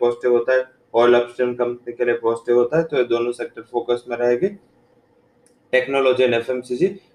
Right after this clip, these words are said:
एक defensive part के हिसाब से वहाँ पे थोड़ा buying देखने को मिलेगा। And selective, uh, large private bank, uh, except एचडीएफ़सी Bank,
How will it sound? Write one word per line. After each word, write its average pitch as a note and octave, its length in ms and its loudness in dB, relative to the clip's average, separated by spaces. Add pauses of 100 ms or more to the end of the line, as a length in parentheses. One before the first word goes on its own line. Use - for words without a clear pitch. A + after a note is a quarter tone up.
एक A#2 160 0
defensive C#3 480 -4
part B2+ 260 0
के B2+ 80 0
हिसाब B2 280 0
से G3+ 240 -4 (280)
वहाँ B2 120 2
पे C#3 120 -4
थोड़ा C3 220 0
buying A#2+ 300 0
देखने A#2+ 280 -2
को A#2+ 140 -4
मिलेगा। B2+ 460 0 (360)
And A#2 240 0
selective, C#3+ 540 -4 (120)
uh, A#2 220 2
large B2 380 2
private A#2+ 480 2
bank, A#2+ 240 0
uh, F2+ 100 2 (200)
except G#2 500 -2
एचडीएफ़सी A#2 520 0
Bank, E3+ 220 -2